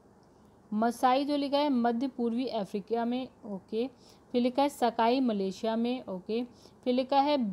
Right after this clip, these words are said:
बेडोइन, अ, अरबी प्रायद्वीप में और किर्गिज़ जो है मध्य एशिया में। चलिए guys, फिर से देखते हैं। इसमें मसाई जो जनजाति है वो आपका पूर्वी अफ्रीका के केन्या, तंजानिया और पूर्वी युगांडा के पठारी, अ,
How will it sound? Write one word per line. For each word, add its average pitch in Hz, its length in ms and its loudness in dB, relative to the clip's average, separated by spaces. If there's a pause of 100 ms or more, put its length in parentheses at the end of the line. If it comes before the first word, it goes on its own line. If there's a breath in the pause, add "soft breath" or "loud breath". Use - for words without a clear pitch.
(300)
बेडोइन, 233 800 2 (260)
अ, 202 320 -10 (500)
अरबी 226 440 2
प्रायद्वीप 226 520 0
में 262 140 0
और 247 260 0
किर्गिज़ 240 520 0
जो 254 100 0
है 269 100 0
मध्य 202 260 -2
एशिया 175 280 -6
में। 170 140 -12 (420 loud breath)
चलिए 202 140 -6
guys, 185 260 -8
फिर 214 140 -4
से 208 160 -10
देखते 185 340 -8
हैं। 175 60 -10 (360 loud breath)
इसमें 294 240 4
मसाई 247 480 2
जो 294 120 -2
जनजाति 254 520 0
है 277 120 0
वो 254 140 0
आपका 254 280 2
पूर्वी 233 480 -2
अफ्रीका 214 480 -2
के 262 200 -4 (640 loud breath)
केन्या, 240 380 4
तंजानिया 220 680 0
और 233 320 0
पूर्वी 226 500 0
युगांडा 202 480 0
के 277 120 -6
पठारी, 214 540 -4
अ, - 60 -8